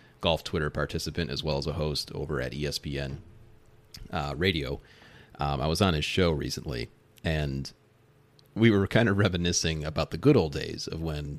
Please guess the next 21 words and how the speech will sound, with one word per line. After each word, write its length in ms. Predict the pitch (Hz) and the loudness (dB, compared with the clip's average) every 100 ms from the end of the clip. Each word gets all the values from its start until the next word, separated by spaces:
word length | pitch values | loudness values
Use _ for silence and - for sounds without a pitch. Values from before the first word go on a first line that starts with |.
| - | 4
those 320 | 101 101 87 | 4 4 2
were 140 | 90 | 0
the 120 | 80 78 | 0 -2
big 220 | 78 87 | 0 2
issues 400 | 98 - 76 73 | 0 0 -2 -4
that 160 | 65 | -4
we 320 | 71 69 69 - | -4 -4 -6 2
worried 260 | 117 120 - | 6 6 4
about. 300 | - - - - - - - - - | -2 -8 -8 -16 -20 -20 -20 -18 0
Those 220 | 98 98 | 2 2
were 80 | 90 | 0
the 100 | 87 | -2
things 320 | 95 85 78 | -2 -2 -2
that 120 | 80 | -4
drew 200 | 76 73 | -2 -2
ire 360 | - 80 71 65 | 2 2 0 -4
from 380 | - 69 65 65 - - - - _ _ _ _ _ _ _ | -4 -6 -6 -12 -18 -20 -20 -20 _ _ _ _ _ _ _
golf 220 | 92 85 | 2 2
Twitter 500 | - 80 76 76 78 | 0 0 2 2 2
and, 220 | 65 60 - - - - - | -2 -6 -14 -20 -20 -20 -6
and 460 | 76 67 58 60 | -4 -4 -6 -10